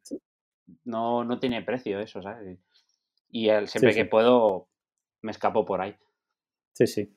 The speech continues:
Speaker 1: yo completamente de acuerdo también.
Speaker 2: <laughs>
Speaker 1: <laughs> Pues cuéntame el porqué de, del
Speaker 2: Eh,
Speaker 1: mote de Brazo de Hierro.
Speaker 2: bueno, lo,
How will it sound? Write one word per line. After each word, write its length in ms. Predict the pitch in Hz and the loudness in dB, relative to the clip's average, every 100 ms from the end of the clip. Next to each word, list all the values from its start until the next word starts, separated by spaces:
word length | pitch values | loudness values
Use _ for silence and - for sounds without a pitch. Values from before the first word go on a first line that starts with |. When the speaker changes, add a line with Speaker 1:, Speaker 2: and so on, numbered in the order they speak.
| _ | _
Speaker 1:
yo 200 | 110 107 | 0 0
completamente 600 | 104 104 101 104 107 104 | 0 -2 -2 0 0 0
de 60 | 98 | 0
acuerdo 240 | 104 98 | 0 -2
también. 300 | 92 92 101 - | -4 -6 -8 -8
Speaker 2:
<laughs> 800 | - 156 - 135 143 147 131 - - | 2 2 4 2 2 2 -2 -2 -16
Speaker 1:
<laughs> 120 | - | -2
Pues 140 | 139 | 0
cuéntame 480 | - 127 127 131 127 | 2 4 6 6 8
el 80 | 120 | 8
porqué 260 | 123 113 123 | 6 6 8
de, 720 | 117 113 117 113 113 110 110 _ _ | 10 10 8 10 10 8 6 _ _
del 320 | 120 120 120 113 | 10 12 12 12
Speaker 2:
Eh, 20 | |
Speaker 1:
mote 300 | 131 127 113 | 8 8 8
de 160 | 110 110 | 8 8
Brazo 260 | 117 - | 4 4
de 100 | 113 | 6
Hierro. 260 | 117 113 107 - - _ | 8 6 2 -6 -20 _
Speaker 2:
bueno, 480 | 123 160 165 175 170 | 4 6 8 8 8
lo, 360 | 131 127 127 | 6 4 2